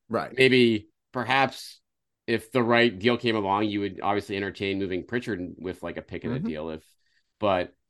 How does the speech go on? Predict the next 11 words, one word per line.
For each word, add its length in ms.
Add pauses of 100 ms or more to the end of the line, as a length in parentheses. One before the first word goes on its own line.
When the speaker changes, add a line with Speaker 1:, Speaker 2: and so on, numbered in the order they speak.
(240)
Speaker 2:
no, 160
I 160
think 340 (600)
the 60
situation 640
is 520 (640)
I 140
want 280
a, 500 (540)
an 120
alternative 720